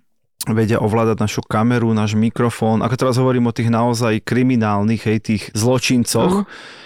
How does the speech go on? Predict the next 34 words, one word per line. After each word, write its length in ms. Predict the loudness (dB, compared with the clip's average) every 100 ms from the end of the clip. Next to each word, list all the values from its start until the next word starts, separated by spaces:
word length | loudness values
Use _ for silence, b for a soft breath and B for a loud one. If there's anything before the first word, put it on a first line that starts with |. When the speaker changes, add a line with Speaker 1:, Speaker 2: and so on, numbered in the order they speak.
| B -6
Speaker 1:
ktorí 320 | 0 2 2
vlastne 320 | 0 0 0
týmto 220 | 0 0
spôsobom 480 | 0 0 0 2 0
stalkujú, 800 | 0 0 0 0 0 2 2 2
zbierajú 480 | 0 0 0 2 0
si 160 | 0 -2
informácie 560 | 0 0 2 0 0
o 40 | 2
rôznych 260 | 2 2
ľuďoch 480 | 2 2 2 0 -2 B B B
a 100 | -4
potom 260 | -2 0 2
ich 160 | 2
vlastne 240 | 0 0 2
vydierajú 880 | 2 2 2 2 2 0 2 2
na 160 | 0 -2
základe 320 | 0 0 0
toho, 160 | 0 -2
čo 160 | 0
o 80 | 2
nich 160 | 2 0
zistili. 560 | -2 -2 0 0 0 B B B B B
Ale 240 | -2 2 2
má 160 | 0
to 80 | 0
aj 160 | 0 0
také, 480 | -2 2 2 0 -4 _ b b b b
nechcem 240 | -8 -4 -2
povedať, 320 | 0 0 2
že 80 | 2
nevinnejšie, 800 | 4 2 2 2 2 2 2 2
ale 160 | 2
teda 320 | 0 0 0